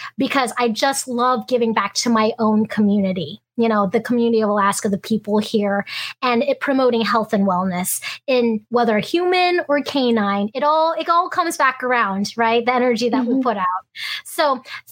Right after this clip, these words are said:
Speaker 1: thank you everyone who has joined us today. We really do hope that you check out the iditarod dot com and check out our Essential Immune Boosting Tea Workshop that's happening in just a couple weeks. It's all really close. And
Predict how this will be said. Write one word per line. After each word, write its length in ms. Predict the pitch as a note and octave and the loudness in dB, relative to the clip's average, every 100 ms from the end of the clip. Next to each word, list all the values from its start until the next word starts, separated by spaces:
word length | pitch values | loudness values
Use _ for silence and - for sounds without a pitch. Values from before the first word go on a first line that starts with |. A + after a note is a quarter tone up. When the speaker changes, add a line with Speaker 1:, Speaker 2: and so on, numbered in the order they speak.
| _ | _
Speaker 1:
thank 300 | F4 A4+ A#4+ | 0 0 2
you 140 | A4+ G4 | 2 2
everyone 580 | E4+ F#4 F#4 F4 F4+ F#4+ | 2 0 0 2 2 0
who 200 | E4 F4+ | -2 0
has 260 | E4+ A3+ G#3 | 0 -2 -2
joined 400 | D#4 D#4+ E4+ F#4 | 0 2 2 0
us 100 | - | -2
today. 420 | F#4+ D#4 D4 D4+ - - | -2 0 2 0 -4 -4
We 80 | C#4+ | -2
really 340 | B3+ E4 F4 | 0 2 0
do 200 | C#4+ D#4+ | 0 0
hope 180 | D4 C4 | 0 0
that 140 | B3+ | 0
you 80 | A#3 | 0
check 200 | - D4 | -2 0
out 140 | C#4 - | 0 0
the 80 | |
iditarod 480 | G#3 G3+ C#4+ D#4 D4 | 0 0 0 0 0
dot 220 | C4 A#3+ | 0 -2
com 240 | - G4 A4+ D5 _ - - - - | 0 2 2 0 _ -10 -6 -6 0
and 200 | D#4+ D4+ | 0 0
check 220 | - F4 | -2 0
out 200 | F#4 F4+ | 2 2
our 140 | C#4+ C#4 | 0 0
Essential 400 | B3+ D4+ - D4 | 0 -2 0 2
Immune 240 | C4 B3+ | 2 2
Boosting 300 | B3+ A#3+ B3 | 0 0 -2
Tea 160 | B3 A3 | 0 0
Workshop 340 | F4+ - F4 | 0 0 -2
that's 160 | B3+ A#3+ | -2 -2
happening 300 | D#4+ D4+ C#4+ | -2 0 0
in 140 | A#3+ | 0
just 340 | - A4+ - G#4+ | 0 0 0 0
a 60 | |
couple 340 | - - F4+ D4 | 0 2 2 2
weeks. 300 | D#4+ - D5 | 0 -2 -6
It's 160 | - A4+ | -2 0
all 220 | G#4+ G4+ | 2 0
really 220 | G4+ F#4 | -2 -2
close. 420 | - F4 D#4 - - - - | -2 0 0 -2 -10 -10 -4
And 300 | D4+ D4+ C#4 | 0 2 0